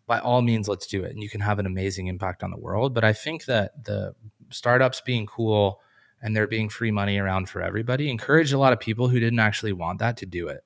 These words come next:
And so it's, like, sifting through, like, that. So it's not only do you have the intrinsic qualities to be a successful entrepreneur, but do you wanna do the job? And one thing I think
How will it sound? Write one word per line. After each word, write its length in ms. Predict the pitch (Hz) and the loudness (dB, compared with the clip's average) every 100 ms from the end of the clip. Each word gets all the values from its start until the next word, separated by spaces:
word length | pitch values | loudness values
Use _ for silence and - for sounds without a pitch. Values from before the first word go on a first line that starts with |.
| - | -10
And 140 | 113 | -8
so 140 | - 120 | 0 0
it's, 140 | 110 | 4
like, 160 | 117 - | 2 2
sifting 420 | - 131 139 123 | -4 -4 -4 -8
through, 540 | - 107 98 95 90 - _ _ _ _ _ _ _ | -2 0 2 0 -4 -10 _ _ _ _ _ _ _
like, 380 | - 104 95 - _ | 0 0 0 -8 _
that. 540 | 104 92 92 113 151 - _ _ _ _ _ 175 | -4 0 4 4 4 -2 _ _ _ _ _ -14
So 380 | - 123 110 110 | -2 2 2 2
it's 220 | 113 - | -4 -2
not 220 | 127 139 | 4 6
only 240 | 143 131 110 | 6 2 0
do 100 | 113 | 0
you 140 | 110 | 0
have 520 | 104 104 101 101 98 | 2 4 6 4 0
the 180 | 101 98 | -4 -4
intrinsic 600 | 101 98 120 110 104 98 - | -6 -4 -2 0 0 -4 -12
qualities 800 | _ - 98 98 95 95 95 - - _ _ _ _ _ - | _ -2 0 0 -4 -6 -6 -8 -14 _ _ _ _ _ -14
to 120 | 107 | -12
be 280 | 98 151 139 | -4 2 2
a 40 | |
successful 540 | - 107 98 85 - | 2 -4 -4 -4 -8
entrepreneur, 560 | 85 87 - 82 80 - _ _ _ _ _ | -10 -12 -12 -12 -12 -14 _ _ _ _ _
but 140 | 143 | -8
do 100 | 139 | -2
you 140 | 143 151 | 0 2
wanna 200 | 143 120 | 2 0
do 140 | 113 | -2
the 80 | 104 | -6
job? 420 | - 101 98 - | -4 -4 -4 -4
And 160 | 123 123 | -2 2
one 160 | 135 | 2
thing 320 | 131 139 117 104 | 2 0 0 0
I 100 | 107 | 0
think 480 | 104 110 104 - | -2 -4 -4 -6